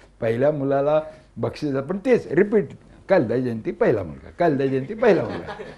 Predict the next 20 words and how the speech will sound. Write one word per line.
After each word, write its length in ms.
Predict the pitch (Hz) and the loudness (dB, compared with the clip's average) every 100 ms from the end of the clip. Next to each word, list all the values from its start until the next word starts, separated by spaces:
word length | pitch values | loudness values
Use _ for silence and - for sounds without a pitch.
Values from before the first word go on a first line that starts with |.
| - 127 - _ - - _ - | -18 -20 -20 _ -20 -20 _ 6
पण 120 | 208 | 8
आपण 260 | 190 180 226 | 8 8 6
असं 240 | 214 247 | 6 4
म्हणायचं, 480 | 220 180 208 196 147 - _ _ _ _ _ _ - | 4 4 4 2 -4 -8 _ _ _ _ _ _ 0
शत्रुत्व 440 | 113 196 196 202 | 2 2 0 0
नाही 180 | 196 175 | 0 -2
करायचं. 360 | 131 110 95 - - _ _ _ _ _ _ _ _ _ - | -4 -6 -10 -18 -20 _ _ _ _ _ _ _ _ _ -6
तर 80 | 135 | -2
अध्यक्ष 440 | 117 123 147 - | 0 2 0 0
त्यांचा, 360 | 120 87 73 - - - - _ _ - | -6 -8 -12 -18 -20 -20 -20 _ _ -4
सुरेंद्र 420 | 117 117 113 113 | 0 0 0 -4
धारप, 280 | 87 80 76 - - _ _ - | -6 -8 -10 -20 -20 _ _ -6
आभाविपचा 600 | 98 104 104 101 104 104 | -2 0 -2 -4 -10 -8
अध्यक्षाचा, 560 | 98 101 - 80 - - - _ - - _ - | -10 -12 -14 -16 -16 -18 -20 _ -20 -20 _ -12
तो 140 | 180 - - | -10 -10 -6
कशाला, 340 | 220 220 220 190 | -6 -2 -2 -2
कशाला, 420 | 156 127 120 110 | -4 -6 -6 -4
बरं 180 | 123 147 | -4 -4
का, 80 | |
मग 120 | 120 | -6